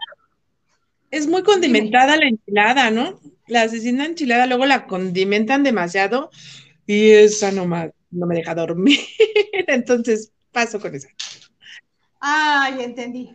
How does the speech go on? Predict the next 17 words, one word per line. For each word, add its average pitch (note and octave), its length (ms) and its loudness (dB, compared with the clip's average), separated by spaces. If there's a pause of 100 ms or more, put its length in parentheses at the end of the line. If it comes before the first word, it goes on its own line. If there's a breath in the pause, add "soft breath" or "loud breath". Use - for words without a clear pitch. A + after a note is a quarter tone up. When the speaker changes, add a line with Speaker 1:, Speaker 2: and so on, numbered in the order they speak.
Speaker 2:
Entonces, A#3 540 -14
pasamos D4 500 -8
con A#3 220 -14
esa. G#3+ 280 -16 (380 soft breath)
Pero G#4 200 -2
bueno, F4 160 0
Speaker 1:
Paso F4+ 120 2
Speaker 2:
pues G4 120 0
si B3 100 -2
Speaker 1:
con - 20 -4
Speaker 2:
vamos D#4 280 -4
a F#4 120 -8
pasar, G4+ 640 -6
pues B3+ 200 -10 (120)
vamos D4+ 380 -4
a - 140 -10
pasar A#3 440 -8